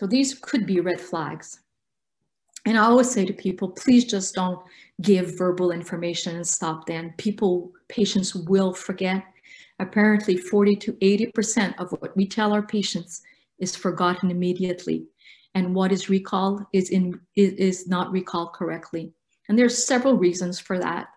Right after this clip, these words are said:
The hospital might not be the best area to give, to provide patient education. There's distractions, there's interruptions, there's bells, and also patients are stressed. Some of them might just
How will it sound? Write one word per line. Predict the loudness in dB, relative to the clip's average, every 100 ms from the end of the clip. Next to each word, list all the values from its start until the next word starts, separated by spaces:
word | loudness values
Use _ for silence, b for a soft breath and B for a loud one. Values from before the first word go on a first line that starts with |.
| B B B -6
The |
hospital | 2 2 2 2 0
might | 2 -2 -2
not | -4 -2
be | -2
the | -2 -2
best | -2 -4 -6 -6
area | -4 -2 -2 -4 -8
to | -8
give, | -4 -4 -6 _ -10
to |
provide | -6 -6 -2 -4 -2
patient | -2 -4 -4
education. | -6 -6 -4 -2 -2 -2 -4 B B B
There's | -8 -6
distractions, | -4 -6 -4 -2 -2 -4 -2 -2 -2
there's | -4 -4 -2
interruptions, | -2 -2 -2 -2 -4 -4 -4 -6 -8
there's | -6 -6 -6 -4
bells, | 0 0 -2 -4 -10 -16 B B B B -8
and | -6 -2
also | 0 0 0 -2
patients | -2 -2 -2 -2
are | -4
stressed. | -4 -2 -4 -4 -10 -6
Some | -4 -4
of | -4
them | -6 -4
might | -8 -8
just | -8 -8 -10